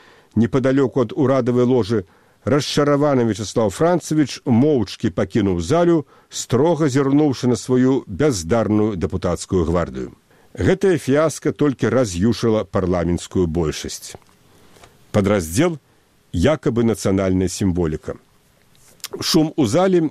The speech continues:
як я ўжо казаў, такая рэмарка ставілася, калі выступ прамоўцы або спікера перапыняўся галасамі дэпутатаў.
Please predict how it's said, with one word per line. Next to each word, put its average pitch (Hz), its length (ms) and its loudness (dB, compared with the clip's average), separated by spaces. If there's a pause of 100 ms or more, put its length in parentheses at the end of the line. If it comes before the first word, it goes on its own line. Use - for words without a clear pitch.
як 151 200 -2
я 151 80 2
ўжо 131 160 2
казаў, 131 360 0
такая 123 320 -2
рэмарка 127 400 0
ставілася, 151 600 0
калі 127 320 0
выступ 113 640 -2
прамоўцы 127 720 0 (340)
або 104 240 0
спікера 147 480 -2
перапыняўся 120 800 0
галасамі 110 480 0
дэпутатаў. 107 640 -2